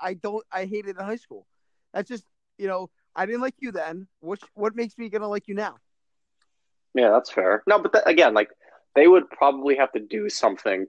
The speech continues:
Speaker 2: to, like, win your approval, see him again. So, yeah, it's one of those things where, like, yeah, that's,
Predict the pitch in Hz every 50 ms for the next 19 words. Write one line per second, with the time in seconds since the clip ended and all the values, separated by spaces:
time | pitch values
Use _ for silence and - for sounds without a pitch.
0 | - - - 104 95 92 92 - - _ - - 117 113 113 113 113 110 107 104
1 | 101 - _ _ _ - 101 107 101 98 92 - - 123 113 95 95 90 87 -
2 | _ _ _ _ _ _ _ _ _ _ _ _ _ _ _ _ _ _ - -
3 | 110 - - - - - - - - - 113 110 104 - - - - 110 - -
4 | - - 135 127 120 113 - - 127 113 107 113 113 110 - - 139 104 98 101
5 | 101 - - -